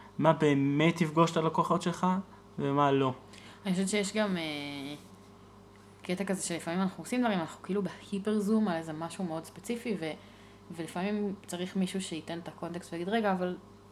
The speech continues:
Speaker 2: כאילו רק... שלושה אחוז מהלקוחות יפגשו את זה בסוף, אז, אז זה לא שווה את ההשקעה."
Speaker 1: נכון. ולכן תמיד כשמישהו בא אליי עם טיעון כזה של, "אני רוצה לפנות ללקוחות המשלמים, או ככה וזה וזה", אז אני אומר, "אוקיי, אז ה-M V P הזה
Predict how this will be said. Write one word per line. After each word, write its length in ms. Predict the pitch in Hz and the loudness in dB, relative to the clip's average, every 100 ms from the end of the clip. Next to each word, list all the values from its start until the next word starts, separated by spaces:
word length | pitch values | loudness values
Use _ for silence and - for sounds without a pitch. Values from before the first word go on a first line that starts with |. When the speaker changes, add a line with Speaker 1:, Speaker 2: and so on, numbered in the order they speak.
| - - - - | -20 -20 -20 -8
Speaker 2:
כאילו 200 | 214 196 | 0 2
רק... 160 | 214 - - - - | 2 0 -16 -20 -18
שלושה 380 | - 208 185 190 | -6 -4 2 4
אחוז 240 | 185 185 | 4 0
מהלקוחות 640 | 180 160 143 143 - 170 170 | -2 -4 -6 -8 -8 -8 -8
יפגשו 340 | - 139 175 | -12 -10 -8
את 60 | 165 | -8
זה 60 | |
בסוף, 320 | 143 - 143 143 | -8 -10 -12 -12
אז, 300 | 143 - - - | -14 -18 -18 -16
אז 80 | 151 | -12
זה 100 | 151 | -10
לא 140 | 151 | -8
שווה 240 | 156 160 | -8 -8
את 120 | 151 156 | -6 -8
ההשקעה." 340 | 139 - 139 | -8 -10 -6
Speaker 1:
נכון. 280 | 165 196 277 285 - - | -4 0 -2 -2 -12 -2
ולכן 320 | 139 156 220 | 2 6 6
תמיד 320 | 214 185 220 | 8 8 10
כשמישהו 400 | 214 - 190 180 | 10 8 8 6
בא 140 | 160 165 | 4 6
אליי 100 | 156 | 6
עם 80 | 139 | 2
טיעון 240 | 151 165 | 2 2
כזה 260 | 170 151 139 | 2 2 2
של, 260 | - 127 123 - - - - | 0 -2 -4 -14 -18 -12 0
"אני 160 | 143 | 4
רוצה 260 | 135 135 165 | 4 4 2
לפנות 260 | 160 160 | 2 0
ללקוחות 460 | 156 143 135 - 156 | 0 -2 -2 -4 -2
המשלמים, 520 | 139 135 139 180 196 | -4 -2 2 6 8
או 120 | 135 | 6
ככה 260 | - 165 - 131 | 2 2 2 0
וזה 220 | 131 139 | 0 0
וזה", 280 | 123 131 254 247 | -2 -2 -2 0
אז 100 | 160 | 0
אני 100 | 175 | 4
אומר, 180 | 196 233 | 4 4
"אוקיי, 280 | 247 - - | 0 0 -4
אז 180 | - 151 | -2 0
ה-M 60 | 175 | 8
V 320 | 196 185 185 | 8 8 4
P 80 | 170 | 2
הזה 260 | 160 226 | 6 4